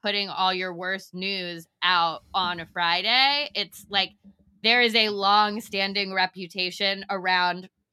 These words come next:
Friday <laughs> releases of news. So as soon as I saw that, like,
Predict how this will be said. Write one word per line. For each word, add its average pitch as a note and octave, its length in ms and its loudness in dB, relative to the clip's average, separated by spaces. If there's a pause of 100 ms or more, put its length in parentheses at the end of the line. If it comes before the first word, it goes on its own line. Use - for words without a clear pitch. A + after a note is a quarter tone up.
(280)
Friday A3+ 680 4 (120)
<laughs> F4 180 6
releases C#4+ 560 2
of A3+ 160 -2
news. A#3 400 0 (420)
So C4 200 4
as A#3+ 140 2
soon C4+ 340 0
as D4+ 220 2
I A3+ 380 6
saw G#3 640 2
that, F#3 400 4
like, F3+ 320 0